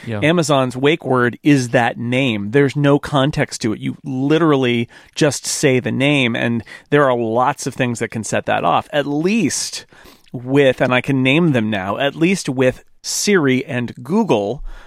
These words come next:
Speaker 2: you can't just say the word. You have to add a, a little, uh, a, a greeting kind of word on the front of it, and it's that two-word phrase that triggers it,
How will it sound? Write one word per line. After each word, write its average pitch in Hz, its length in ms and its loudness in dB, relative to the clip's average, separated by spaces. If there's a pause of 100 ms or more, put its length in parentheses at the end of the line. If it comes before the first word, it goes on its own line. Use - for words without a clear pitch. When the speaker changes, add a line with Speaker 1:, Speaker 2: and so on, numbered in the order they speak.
Speaker 2:
you 151 140 -2
can't 180 360 0
just 143 400 0
say 139 640 2 (200)
the 143 140 4
word. 135 520 0
You 151 140 2
have 139 280 -4
to 151 160 0 (300)
add 160 580 2
a, 120 380 2 (420)
a 131 100 2
little, 131 440 2
uh, 113 440 2
a, 127 140 -12 (120)
a 156 80 -8
greeting 151 460 2
kind 117 220 0
of 110 80 -4
word 113 460 -2
on 123 260 0
the 117 80 -4
front 214 320 -2
of 120 160 0
it, 101 220 -4
and 131 120 -2
it's 123 220 -2
that 123 220 -2
two-word 160 520 2
phrase 110 380 -4
that - 100 -10
triggers 180 380 -4
it, - 160 -6